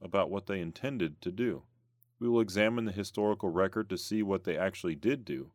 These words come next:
Then we will consider statements of their Protestant descendants and let them help pass judgment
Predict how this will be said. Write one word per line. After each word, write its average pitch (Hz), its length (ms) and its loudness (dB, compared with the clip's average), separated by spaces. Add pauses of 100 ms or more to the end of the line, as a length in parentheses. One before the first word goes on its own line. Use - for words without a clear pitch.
(600)
Then 98 420 4
we 101 120 -2
will 98 100 0
consider 104 400 -4
statements 113 560 2
of 85 220 -6
their 101 160 2
Protestant 101 540 0
descendants 85 640 -4 (400)
and 87 120 0
let 90 180 4
them 110 220 4
help 107 480 -2
pass 104 420 -4
judgment 87 560 0